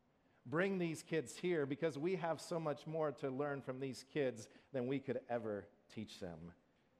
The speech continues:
'Cause God's kingdom is about babies. It's about children. It's about humility. It's about learning how to become a child over and over again. And then finally, life in God's kingdom is built on the principle of love.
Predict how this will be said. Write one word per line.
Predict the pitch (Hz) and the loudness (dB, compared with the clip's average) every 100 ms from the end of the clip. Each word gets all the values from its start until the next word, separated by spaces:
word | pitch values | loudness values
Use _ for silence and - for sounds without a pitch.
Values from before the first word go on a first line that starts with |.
| _ _ - | _ _ -8
'Cause | 98 | -2
God's | 131 120 - | 0 0 -2
kingdom | 131 117 104 95 | -4 -2 -2 -2
is | 95 | -6
about | 95 92 95 - | -4 -4 -4 -4
babies. | 104 151 98 78 - - - - _ _ | -6 -6 -8 -12 -16 -16 -18 -20 _ _
It's | - - | -14 -6
about | 95 95 | -4 -4
children. | - - 180 113 98 82 | -8 -6 -4 -4 -6 -6
It's | 85 | -8
about | 107 110 - | -2 -2 -2
humility. | 113 101 131 180 139 - 85 76 - - - | -6 -2 0 0 -2 -4 -12 -12 -18 -20 -4
It's | 123 | -2
about | 131 135 131 | 4 4 4
learning | 151 170 156 | 4 4 2
how | 131 139 | 0 0
to | 123 | 0
become | 120 127 117 | 0 -2 -2
a | |
child | 104 - 165 127 104 95 113 | -4 -6 -4 0 0 0 0
over | 139 107 87 82 - - | 0 0 -4 -4 -12 -10
and | 98 | -4
over | 98 95 87 | -4 -2 -4
again. | 80 80 76 76 92 _ _ _ _ _ _ _ _ _ _ - | -6 -8 -12 -16 -20 _ _ _ _ _ _ _ _ _ _ -2
And | 131 | 0
then | 139 | 2
finally, | 151 156 147 117 107 113 - | 4 4 4 0 -2 -8 -2
life | 127 127 120 | 2 2 2
in | 120 | 0
God's | 117 113 101 - | 2 2 0 -4
kingdom | 131 131 107 95 95 | -4 -2 -2 -2 -4
is | 92 | -4
built | 98 110 | -2 -2
on | 107 | -2
the | 95 | -6
principle | - 104 - 98 90 87 - - | -8 -10 -6 -4 -4 -6 -14 -6
of | 98 | -6
love. | 92 95 85 82 | -2 -4 -4 -6